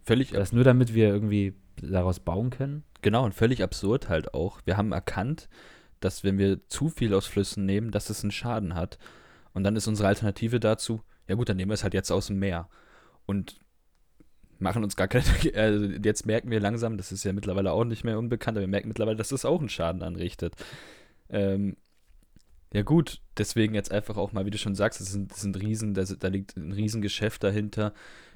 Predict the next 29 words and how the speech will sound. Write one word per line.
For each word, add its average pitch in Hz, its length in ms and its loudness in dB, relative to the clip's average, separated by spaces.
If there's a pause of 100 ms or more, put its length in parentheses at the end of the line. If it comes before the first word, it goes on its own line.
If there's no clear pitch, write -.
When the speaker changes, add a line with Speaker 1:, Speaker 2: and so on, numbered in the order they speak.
Speaker 1:
äh, 98 140 0
hinter 101 180 2
diesem 101 200 -2
ganzen 98 260 -2
Sandbusiness. 98 580 -2
Das 92 140 -4
sind 95 240 -8
riesengroße 104 580 -2
Firmen, 107 600 -2
die, 98 240 -2
äh, 98 240 4 (420)
die 98 60 -2
diesen 95 220 -2
Sand 95 280 0
bereitstellen 98 720 0
und 92 320 -6
den 92 120 -2
aus 92 140 -4
dem 98 120 -2
Meer 98 240 4
geholten 98 340 -2
Sand 95 260 -4
bereitstellen. 95 440 -2
Das 90 140 -4
ist 90 120 -6
auch 82 140 -8
immer 98 140 -4
mit 98 180 -6
irgendwelchen 95 540 -4